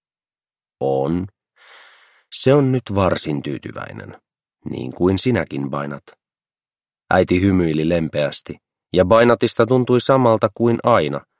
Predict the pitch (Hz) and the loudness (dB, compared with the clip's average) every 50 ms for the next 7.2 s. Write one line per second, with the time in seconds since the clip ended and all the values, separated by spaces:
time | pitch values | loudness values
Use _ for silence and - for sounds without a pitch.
0 | _ _ _ - 85 80 76 78 73 73 - 73 69 69 - - 80 78 76 67 | _ _ _ -4 -4 -4 -4 -6 -8 -6 -4 -4 -4 -4 -4 -4 -4 -4 -4 -4
1 | 69 65 62 - 71 69 64 65 65 65 - 65 60 52 - - 55 55 53 - | -6 -8 -6 -4 -4 -4 -4 -6 -10 -10 -10 -10 -10 -10 -10 -12 -16 -16 -18 -18
2 | - - _ _ _ _ _ _ _ _ _ _ _ _ _ _ _ - - 87 | -20 -20 _ _ _ _ _ _ _ _ _ _ _ _ _ _ _ 0 0 2
3 | - - 98 95 95 95 - 104 101 95 104 104 101 87 104 101 98 104 98 90 | 6 6 6 6 6 4 6 4 4 6 4 0 2 4 4 2 4 2 2 4
4 | 107 107 104 101 101 98 92 - - 98 95 101 107 113 113 104 - 95 - 98 | 6 6 6 6 4 2 0 0 -2 0 2 4 4 2 2 2 2 2 2 2
5 | 92 90 - 110 104 101 95 - _ - - 110 95 95 85 80 78 - - _ | 0 2 2 0 2 2 0 -2 _ 2 2 2 4 2 0 0 0 -4 -6 _
6 | _ - - 113 - 82 82 78 80 76 69 - - - - - 58 - - - | _ 0 0 0 2 2 0 0 0 0 0 -2 -6 -8 -10 -12 -10 -12 -12 -12
7 | - - - | -14 -14 -16